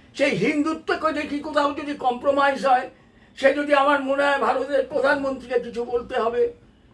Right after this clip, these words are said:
দিল্লির মুখ্যমন্ত্রীকে কিছু বলতে হবে, আমি কিন্তু বলবো। আমি তো কোনো নেতা হতে চাইনি। আমি চাই এদেশ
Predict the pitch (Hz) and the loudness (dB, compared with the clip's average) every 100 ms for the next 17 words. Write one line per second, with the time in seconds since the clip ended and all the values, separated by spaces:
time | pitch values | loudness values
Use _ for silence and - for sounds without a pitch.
0 | - 240 277 285 302 302 277 285 277 277 | -12 -2 0 2 2 2 -2 -2 -2 -2
1 | 254 269 277 233 247 262 262 285 240 269 | -2 -8 -10 -6 -8 -8 -12 0 0 0
2 | 254 214 233 226 - - - 302 381 370 | -2 0 -2 -6 -14 -20 -2 2 2 2
3 | 370 311 311 202 208 160 147 - _ _ | 0 0 2 2 2 -2 -8 -12 _ _
4 | _ _ _ _ _ - 285 330 370 330 | _ _ _ _ _ 2 4 4 0 0
5 | 320 262 269 339 294 320 339 - 302 311 | 0 0 0 4 4 4 -4 -4 -2 -2
6 | 302 156 - - _ _ 196 233 294 - | -4 -10 -14 -20 _ _ -2 0 0 0
7 | 233 233 277 277 - _ _ _ - _ | 4 4 4 0 -10 _ _ _ -20 _
8 | _ _ _ 233 302 302 311 302 - | _ _ _ 4 8 8 8 4 -8